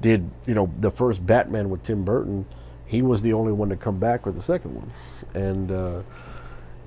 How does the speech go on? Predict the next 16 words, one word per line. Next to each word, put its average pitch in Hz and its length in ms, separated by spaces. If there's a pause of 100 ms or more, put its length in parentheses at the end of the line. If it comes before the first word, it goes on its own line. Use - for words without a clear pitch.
(120)
and, 90 240
you 92 60
know, 85 140
it's 82 100
kind 98 160
of - 120
interesting 92 420
to 87 60
see 104 180
that. 87 200
But 92 160 (480)
I 131 140
think 190 260
The 127 80
Lost 117 400
World 101 540